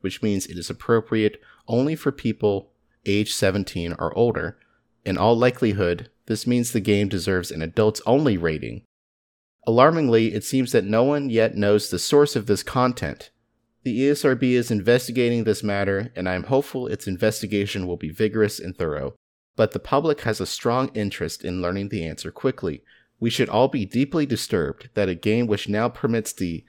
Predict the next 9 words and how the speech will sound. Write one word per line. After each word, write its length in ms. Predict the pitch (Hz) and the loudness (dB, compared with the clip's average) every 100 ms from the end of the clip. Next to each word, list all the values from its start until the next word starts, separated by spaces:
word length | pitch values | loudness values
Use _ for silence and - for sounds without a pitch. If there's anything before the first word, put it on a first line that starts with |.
| _ | _
simulation 800 | - - 151 160 147 139 - 135 | -8 0 0 4 4 4 2 0
of 220 | - 92 | 0 -2
lewd 420 | 98 90 117 127 120 | -2 0 0 0 -4
sexual 580 | - 117 110 - 104 - | 2 2 2 0 0 2
acts 400 | 87 85 - - | 0 -2 -4 -8
in 160 | 98 | -6
an 140 | 95 92 | -4 -2
interactive 560 | 107 110 104 107 101 | 0 2 2 0 -4
format 540 | - - 101 80 76 | -4 0 0 0 -6